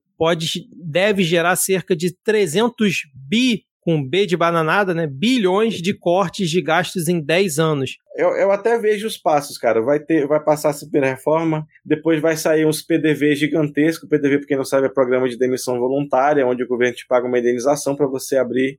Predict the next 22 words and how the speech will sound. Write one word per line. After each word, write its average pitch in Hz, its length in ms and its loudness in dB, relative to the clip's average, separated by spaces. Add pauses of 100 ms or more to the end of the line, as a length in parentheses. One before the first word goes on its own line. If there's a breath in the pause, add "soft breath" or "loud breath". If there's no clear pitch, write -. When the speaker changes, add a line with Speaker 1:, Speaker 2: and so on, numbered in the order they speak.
(140)
Speaker 2:
abrir 123 300 0
mão 135 240 2
do 139 80 -2 (160)
seu 135 180 0
emprego 131 500 0 (200)
de 123 260 -4
livre 123 140 -2
e - 20 -4
espontânea 135 420 0
vontade, 120 640 -2
né? 131 260 0
E 135 40 2
aí 131 180 2
vão 143 220 0
começar 160 580 0
a 156 40 -4
fazer 156 340 0
essa, 147 240 0
a, 135 520 0
a - 20 2
precarização, 151 920 0
porque 123 540 0